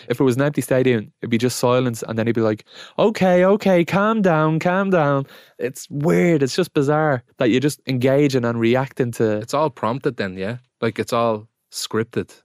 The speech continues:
Speaker 2: Is there someone behind the scenes that can, like, just type something in for them to say or
Speaker 1: No,
Speaker 2: anything?
Speaker 1: it's pre-recorded. It's
Speaker 2: Yeah,
Speaker 1: like
Speaker 2: oh,
Speaker 1: a,
Speaker 2: right.
Speaker 1: it's like a cutscene in a game.
Speaker 2: Yeah, I get you.
Speaker 1: That's what it
Speaker 2: Eventually
Speaker 1: is,
Speaker 2: it
Speaker 1: like.
Speaker 2: probably would get to the point where, like, you can just, like, type it in and they just perform
Speaker 1: Yeah.
Speaker 2: that and say that, like.
Speaker 1: Yeah, yeah.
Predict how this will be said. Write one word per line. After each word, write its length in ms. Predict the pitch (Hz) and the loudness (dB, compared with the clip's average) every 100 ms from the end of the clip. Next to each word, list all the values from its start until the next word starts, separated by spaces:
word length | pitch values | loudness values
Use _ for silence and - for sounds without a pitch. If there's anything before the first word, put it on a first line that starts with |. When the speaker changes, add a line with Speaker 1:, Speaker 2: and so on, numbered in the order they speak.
| - | -10
Speaker 2:
Is 100 | 107 | -6
there 80 | 110 | -4
someone 300 | 135 127 107 | -2 -2 -2
behind 300 | 107 107 107 | -4 -4 -4
the 60 | 98 | -4
scenes 320 | 107 107 101 | -4 -4 -6
that 140 | 95 | -8
can, 120 | 110 | -6
like, 160 | 98 92 | -8 -6
just 180 | 107 - | -8 -6
type 260 | - 104 - | -6 -4 -4
something 240 | 113 95 | -6 -4
in 120 | 98 | -6
for 120 | 95 | -6
them 120 | 95 98 | -6 -6
to 100 | 92 | -8
say 300 | - 92 107 | -6 -4 -4
or 80 | 120 | -2
Speaker 1:
No, 140 | 160 | -2
Speaker 2:
anything? 240 | 208 175 113 | 0 0 0
Speaker 1:
it's 100 | - | -2
pre-recorded. 720 | - 202 143 135 156 185 135 | 0 0 0 0 0 0 -2
It's 180 | 117 104 | -4 -2
Speaker 2:
Yeah, 40 | |
Speaker 1:
like 120 | 156 156 | 0 2
Speaker 2:
oh, 80 | 147 | 2
Speaker 1:
a, 60 | |
Speaker 2:
right. 220 | 120 - - - | 0 -4 -18 -12
Speaker 1:
it's 120 | 117 | -2
like 160 | 170 151 | 0 0
a 40 | |
cutscene 560 | - 180 - - 135 117 | -2 -2 -2 -2 0 0
in 80 | 107 | -2
a 40 | |
game. 420 | 101 123 139 92 - - | 0 0 0 -2 -8 -4
Speaker 2:
Yeah, 180 | 107 | -4
I 60 | 95 | -2
get 180 | 92 - | -6 -8
you. 60 | - - | -12 -6
Speaker 1:
That's 160 | 139 | -4
what 120 | - 123 | -2 -2
it 40 | |
Speaker 2:
Eventually 200 | 113 117 | 0 0
Speaker 1:
is, 40 | |
Speaker 2:
it 40 | 92 | -2
Speaker 1:
like. 100 | 104 | -4
Speaker 2:
probably 220 | 107 101 | -6 -4
would 220 | 92 101 | -6 -6
get 160 | 107 98 | -6 -8
to 60 | 101 | -10
the 60 | 98 | -12
point 240 | 98 95 | -10 -8
where, 160 | 92 92 | -10 -10
like, 200 | 95 - | -12 -16
you 60 | |
can 180 | - 92 | -16 -14
just, 200 | 95 - | -14 -10
like, 160 | 92 - | -12 -6
type 240 | 98 90 | -4 -2
it 80 | 82 | -4
in 120 | 95 | -4
and 120 | 95 | -6
they 100 | 87 | -8
just 340 | 90 92 - - | -10 -12 -16 -10
perform 260 | - 107 | -2 0
Speaker 1:
Yeah. 60 | 156 | 0
Speaker 2:
that 240 | 95 92 | -2 -6
and 120 | 92 - | -8 -12
say 200 | 95 90 | -10 -10
that, 200 | 92 113 | -12 -14
like. 180 | 104 _ - | -18 _ -2
Speaker 1:
Yeah, 280 | 113 131 120 - | 0 0 -4 -6
yeah. 260 | 117 127 | -4 -4